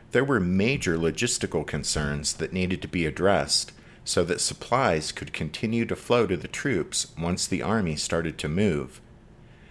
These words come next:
And even moving the army forward so it could come to grips with the enemy wasn't as simple as it sounded, since maneuvering tens of thousands of men through the rugged terrain required careful planning.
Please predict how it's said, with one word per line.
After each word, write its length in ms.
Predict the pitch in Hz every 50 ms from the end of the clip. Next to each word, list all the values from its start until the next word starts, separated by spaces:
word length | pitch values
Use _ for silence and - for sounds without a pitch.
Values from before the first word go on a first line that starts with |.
| - - -
And 160 | 123 127 104
even 320 | 113 156 180 220 180 110
moving 420 | 90 87 92 113 143 147 131 98 87
the 100 | 85 -
army 360 | - 87 87 90 92 85 76
forward 680 | - - - 110 135 160 131 82 73 69 69 65 58
so 220 | - - - 95 90
it 160 | 92 76 71
could 260 | - - 92 82 -
come 260 | - - 110 113 117
to 60 | 95 82
grips 460 | - - 92 139 156 - - - -
with 120 | 82 -
the 120 | 82 78 69
enemy 420 | 76 76 71 69 69 69 73 - - - - - - - - -
wasn't 360 | 131 151 170 - - 175 156
as 120 | 120 -
simple 400 | - - - 160 170 - 107 98
as 160 | 95 90 -
it 120 | - - -
sounded, 540 | - - 143 151 143 110 80 69 69 - - - - - - - - -
since 380 | - - - 95 87 - - 98
maneuvering 680 | 90 87 85 95 120 131 127 104 85 82 78 76 73
tens 480 | - - - 117 107 110 117 113 - 113
of 120 | 101 -
thousands 520 | - 98 98 101 104 - - 104 90 -
of 160 | 85 76 71 80
men 440 | 95 123 120 95 78 73 76 76 -
through 180 | - - 92 87
the 120 | 90 85
rugged 400 | 78 82 85 87 - 85 78 -
terrain 600 | - - 82 78 90 113 135 123 82 71 71 71 - - - - - - -
required 600 | 90 87 - - - 98 92 90 85 80 73 -
careful 440 | - - 139 143 147 - - 82 -
planning. 640 | - - - 123 120 117 98 78 71 69 60 82 87